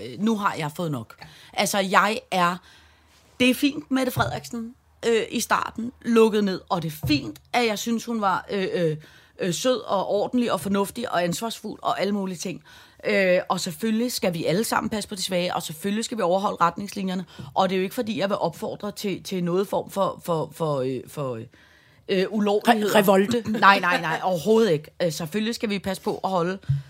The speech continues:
Speaker 1: øh, øh, to meters afstand og spritte af og vaske hænder og alle sådan ting. Men, altså, det der forsigtighedsprincip, som de simpelthen, altså, bliver ved med at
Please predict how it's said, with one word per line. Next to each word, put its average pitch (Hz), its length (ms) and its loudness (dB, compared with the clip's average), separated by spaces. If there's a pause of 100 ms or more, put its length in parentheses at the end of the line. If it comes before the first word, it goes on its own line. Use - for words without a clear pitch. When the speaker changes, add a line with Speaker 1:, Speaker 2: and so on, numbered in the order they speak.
(400)
Speaker 1:
øh, 196 260 4
øh, 180 160 2
to 226 140 -4
meters 190 280 -4
afstand 165 380 -6
og 185 60 -12
spritte 180 280 -4
af 165 200 0
og 180 80 -4
vaske 180 240 -4
hænder 165 180 -6
og - 160 -6
alle 151 120 -2
sådan 160 180 -6
ting. - 200 -10 (720)
Men, 226 480 4 (680)
altså, 185 360 -2 (360)
det 285 160 6
der - 400 0
forsigtighedsprincip, 226 1500 -4 (460)
som 226 280 2
de 214 120 -6
simpelthen, 196 760 -4 (160)
altså, 208 300 0 (140)
bliver 202 220 2
ved 196 340 2
med 185 220 -2 (200)
at - 60 -12